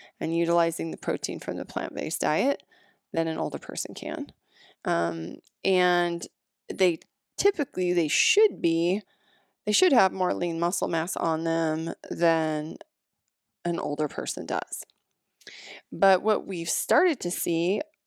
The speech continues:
from the many generations now of overconsumption of sugar,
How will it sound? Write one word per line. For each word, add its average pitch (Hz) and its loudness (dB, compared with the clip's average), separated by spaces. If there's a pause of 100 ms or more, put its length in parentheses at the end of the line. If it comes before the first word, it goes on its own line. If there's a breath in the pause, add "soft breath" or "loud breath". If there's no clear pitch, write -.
(260)
from 170 -4
the 175 2
many 233 2
generations 170 0
now 175 -2
of - 0
overconsumption 185 -2
of 151 -2
sugar, 170 0